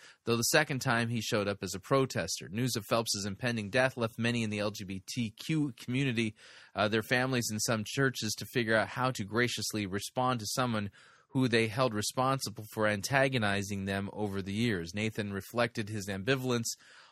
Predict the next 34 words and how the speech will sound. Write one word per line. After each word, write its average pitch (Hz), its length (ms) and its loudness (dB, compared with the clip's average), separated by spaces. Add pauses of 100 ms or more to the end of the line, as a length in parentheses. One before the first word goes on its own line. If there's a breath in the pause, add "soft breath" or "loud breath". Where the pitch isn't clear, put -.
on 123 280 4
his 117 260 0
post 117 420 0
earlier 139 400 4
this 107 240 0
week, 110 220 0 (100)
quote, 127 360 2 (300 loud breath)
"I'm 113 200 2
not 139 240 4
sure 127 520 2 (280 soft breath)
how 147 380 6
I 127 140 4
feel 139 320 2
about 101 360 2
this. 110 180 2
Terribly 127 480 2
ironic 113 540 2
that 107 160 4
his 110 240 -2
devotion 117 640 0
to 110 180 -2
his 101 240 -2
God 117 440 4
ends 123 400 0
this 98 280 -2
way, 95 180 0
destroyed 117 540 0
by 104 160 2
the 98 100 -4
monster 110 480 0
he 98 140 -6
made," 104 340 0
he 95 140 -8
wrote. 98 320 -2